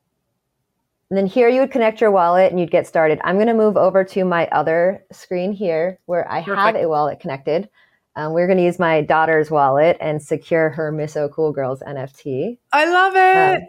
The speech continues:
Speaker 1: which was already secured by Harpy. I actually had to revoke protection for this demo. So,
Speaker 2: <laughs>
Speaker 1: um,
Speaker 2: Ooh.
Speaker 1: secure all the things. So I'm gonna connect my wallet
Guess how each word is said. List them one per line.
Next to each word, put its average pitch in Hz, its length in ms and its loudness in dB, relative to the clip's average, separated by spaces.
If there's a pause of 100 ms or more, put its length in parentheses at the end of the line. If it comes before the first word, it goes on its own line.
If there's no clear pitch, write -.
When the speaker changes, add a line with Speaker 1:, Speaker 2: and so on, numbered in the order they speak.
Speaker 1:
which 240 320 -2
was 214 220 4
already 202 320 4
secured 202 340 0
by 185 80 2
Harpy. 175 300 -2
I 165 40 4
actually 165 200 -2
had 170 80 -2
to 170 80 -8
revoke 156 400 -4
protection 151 500 -10
for 143 140 -14
this 135 180 -10
demo. 135 400 -10
So, 139 240 -8 (320)
Speaker 2:
<laughs> - 280 -20
Speaker 1:
um, 147 260 -10
Speaker 2:
Ooh. 247 40 -6
Speaker 1:
secure 175 320 -4
all 143 160 -2
the 156 120 -8
things. 135 400 -12
So 190 120 2
I'm 175 100 2
gonna 202 160 2
connect 196 300 -4
my 190 100 -2
wallet 208 580 2